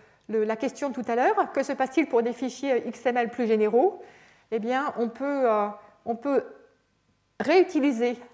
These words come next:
l'idée de cet algorithme, donc utiliser ces fonctions de, euh, de <clears throat> ces hauteurs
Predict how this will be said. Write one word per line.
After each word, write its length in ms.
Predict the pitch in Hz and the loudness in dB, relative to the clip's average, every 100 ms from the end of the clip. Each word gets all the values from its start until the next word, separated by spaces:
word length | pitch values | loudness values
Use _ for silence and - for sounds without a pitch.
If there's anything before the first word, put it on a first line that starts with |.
| - - | -20 -12
l'idée 400 | - 220 277 277 | -4 2 2 4
de 80 | 240 | 2
cet 180 | 240 233 | 2 2
algorithme, 520 | 214 208 220 320 381 370 | 2 0 0 -2 -6 -8
donc 200 | 214 226 - | -8 -10 -4
utiliser 520 | 285 294 269 247 262 | -4 0 0 0 -2
ces 260 | 277 - 226 | -4 -2 -2
fonctions 560 | 226 254 - - 254 247 | -2 -6 -8 -6 -4 -2
de, 300 | 220 220 214 | 0 0 0
euh, 260 | 196 185 190 - | 0 -2 -4 -8
de 600 | 185 202 190 185 180 165 - - | -6 -2 -2 -2 -4 -6 -8 -6
<clears throat> 60 | 214 - - _ _ _ _ _ - | -6 -6 -20 _ _ _ _ _ -20
ces 220 | - 226 | -6 0
hauteurs 460 | 202 254 262 240 240 | 2 0 0 -2 -2